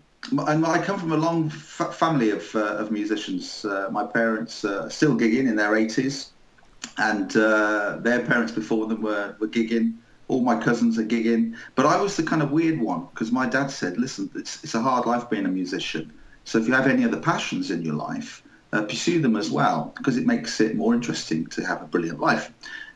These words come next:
And, uh, so in, so I went off and did a, a degree, a first degree in environmental sciences,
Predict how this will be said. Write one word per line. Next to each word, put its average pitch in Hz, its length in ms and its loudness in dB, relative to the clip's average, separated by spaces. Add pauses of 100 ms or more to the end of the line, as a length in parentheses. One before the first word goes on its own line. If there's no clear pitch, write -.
(120)
And, 110 540 0
uh, 110 420 2
so 131 200 2
in, - 380 0
so - 460 2 (100)
I 143 220 4
went 151 300 2
off - 180 0
and 113 80 2
did 113 220 -2
a, - 560 -6
a - 20 -4
degree, 113 440 4
a 104 40 2
first 151 300 2
degree 107 240 0
in 107 80 0
environmental 110 500 2
sciences, - 760 -4